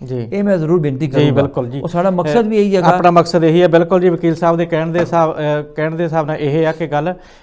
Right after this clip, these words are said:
Speaker 1: ਕਿ ਜਿਸ ਤਰ੍ਹਾਂ ਦੇ ਨਾਲ ਠੱਗ ਏਜੰਟ ਉੱਥੇ ਬੈਠੇ ਨੇ, ਉਹ ਤੁਹਾਨੂੰ ਕਹਿ ਦਿੰਦੇ ਨੇ, "ਜੀ ਨਹੀਂ, ਤੁਸੀਂ ਇੰਨੇ ਪੈਸੇ ਤੁਹਾਨੂੰ ਲੱਗਣੇ, ਇੰਨੇ ਲੱਗਣੇ।" ਇਹ ਤਾਂ ਆਪਾਂ ਨੂੰ ਸਾਰਿਆਂ ਨੂੰ ਪਤਾ ਹੀ ਹੁੰਦਾ। ਜਿਸ ਤਰੀਕੇ ਨਾਲ ਵਕੀਲ ਸਾਹਿਬ ਨੇ ਕਿਹਾ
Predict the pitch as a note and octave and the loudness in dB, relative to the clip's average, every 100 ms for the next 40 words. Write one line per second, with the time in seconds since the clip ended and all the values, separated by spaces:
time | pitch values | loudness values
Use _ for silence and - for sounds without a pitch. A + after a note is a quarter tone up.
0 | - E3+ E3 D#3+ - - - - - D3+ | -10 -2 0 0 -4 -12 -20 -20 -16 -10
1 | C#3 D#3+ D#3+ E3 D#3+ D#3+ D#3+ D3 D3 C#3+ | -2 -4 -2 -2 -2 -4 -4 0 -2 -2
2 | C#3 C3 C3+ D3 D3+ C#3+ C#3 C3+ C3+ C#3+ | -4 -2 -4 -6 -6 -6 -4 -4 -4 -6
3 | D#3 C3+ B2+ C#3 C3+ C3 B2+ - _ _ | -4 -4 -6 -6 -8 -10 -14 -20 _ _
4 | D#3 E3 E3 D3 D3 D3 D#3 D3 D3 D3+ | -6 -2 -2 0 -2 -2 -4 -4 -6 -4
5 | C#3+ D3+ D3 C3 C#3 C#3 C#3 C3 C3 C#3+ | -4 -6 -8 -10 -8 -8 -6 -6 -6 -6
6 | C3 B2+ B2+ C3 B2+ C3 B2+ C#3 D#3+ E3 | -6 -8 -8 -10 -10 -10 -8 -8 -6 0
7 | E3+ D#3 D#3 D#3+ D#3+ E3+ E3 D#3+ D3+ D3+ | 0 0 -4 -2 -2 -2 -2 -2 -2 -4
8 | D#3+ D3+ D#3 D3+ D#3+ D#3 D#3 - - _ | -4 -4 -6 -8 -6 -6 -8 -12 -20 _
9 | _ D3 C#3 D3+ E3 D#3 D#3 D#3 D3+ E3 | _ -12 -8 -4 -2 -2 -2 0 0 0